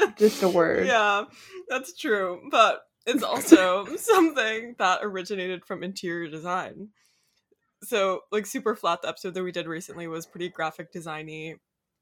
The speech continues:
Speaker 2: There are other things that have just come from, like, Tumblr, Pinterest images, but shabby chic, it really, it comes from the home.
Speaker 1: Yeah, we've talked a couple times about doing an Avant Basic episode, which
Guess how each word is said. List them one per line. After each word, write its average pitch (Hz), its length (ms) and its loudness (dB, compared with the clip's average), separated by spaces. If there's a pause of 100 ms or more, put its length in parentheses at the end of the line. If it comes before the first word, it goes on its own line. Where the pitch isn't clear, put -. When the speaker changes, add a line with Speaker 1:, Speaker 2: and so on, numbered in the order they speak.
(360)
Speaker 2:
There 185 180 -6
are 143 60 -4
other 156 160 -8
things 160 220 -14
that 160 80 -10
have 156 80 -12
just - 180 -20
come 147 160 -16
from, 156 160 -18
like, 160 180 -14
Tumblr, 156 460 -12
Pinterest 160 340 -16
images, 165 460 -12
but - 320 -6 (840)
shabby 190 320 -4
chic, 190 380 -6
it 180 180 -8
really, 175 560 -6 (360)
it 196 120 -14
comes 180 280 -16
from 170 160 -14
the 160 80 -12
home. 190 580 -14 (1300)
Speaker 1:
Yeah, 185 260 2
we've 196 220 6
talked 240 300 4
a 285 80 2
couple 196 480 -2
times 208 380 0
about 208 380 2
doing 190 300 4
an 180 120 -2
Avant 170 380 4
Basic 165 320 -2
episode, 233 600 0
which 175 300 -2